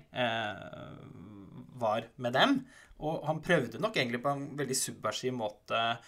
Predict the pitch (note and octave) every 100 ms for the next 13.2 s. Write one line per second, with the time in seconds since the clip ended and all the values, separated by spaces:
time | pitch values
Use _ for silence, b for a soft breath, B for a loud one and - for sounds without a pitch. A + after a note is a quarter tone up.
0 | B - B2+ A#2+ B2 B2 B2 A#2 A#2+ -
1 | A#2+ - C3+ A#2+ - A#2+ B2 C3+ A2+ A#2+
2 | G#3+ E3+ D3 A#2+ G#2+ G#2 D3 A2+ G2+ A#2
3 | A2+ - G#2+ G2 G#2 F#2+ F#2 - A#2 A2
4 | A#2+ - B B B - C#3+ C#3+ C#3+ B
5 | B B _ B2 A#2+ A#2+ A#2+ A#2+ A#2+ A#2+
6 | A#2+ A#2+ A#2 A#2+ A#2 F#2+ G2 - - C3+
7 | C3+ C3 C3+ B2 A2 - B2 - B2+ B2+
8 | A#2 C3+ A2+ A2+ A2 A2 A2 - - -
9 | - - B2+ - B2 A2+ - - - -
10 | - _ - - - D3 C#3+ C#3 C#3 -
11 | C#3 C3+ C3+ C3+ C#3 B2 A2+ C3 C3 A#2+
12 | - - C3 D3+ - b b - A#2+ A#2
13 | A2 G#2+